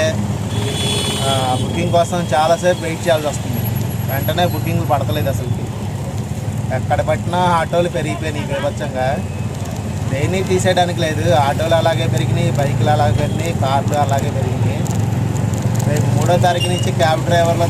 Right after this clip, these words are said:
ధర్నా అంటున్నారు ఫ్రెండ్స్, అందరూ గమనించండి. only ర్యాపిడో ఒక్కటే తోలుతారంట. Uber-లో, Ola-లో ప్లాట్‌ఫామ్ ఛార్జ్ ఎక్కువ తీసుకుంటున్నాడు. అదే సబ్స్క్రిప్షన్ ప్లీజ్, ఆ,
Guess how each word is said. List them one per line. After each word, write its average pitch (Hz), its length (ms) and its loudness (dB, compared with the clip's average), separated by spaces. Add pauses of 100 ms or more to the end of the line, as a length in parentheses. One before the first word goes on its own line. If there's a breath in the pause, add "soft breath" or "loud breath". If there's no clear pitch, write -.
ధర్నా 151 340 2
అంటున్నారు 156 400 0 (840)
ఫ్రెండ్స్, - 340 0 (960)
అందరూ - 300 0
గమనించండి. 151 640 2 (760)
only 170 240 2 (140)
ర్యాపిడో 160 360 2
ఒక్కటే 165 360 0
తోలుతారంట. 147 600 0 (960)
Uber-లో, 170 380 2 (240)
Ola-లో 160 440 2 (680)
ప్లాట్‌ఫామ్ 165 580 2
ఛార్జ్ 160 240 0 (300)
ఎక్కువ - 200 0
తీసుకుంటున్నాడు. - 600 2 (120)
అదే 104 220 2
సబ్స్క్రిప్షన్ - 680 2
ప్లీజ్, - 300 2 (120)
ఆ, - 100 2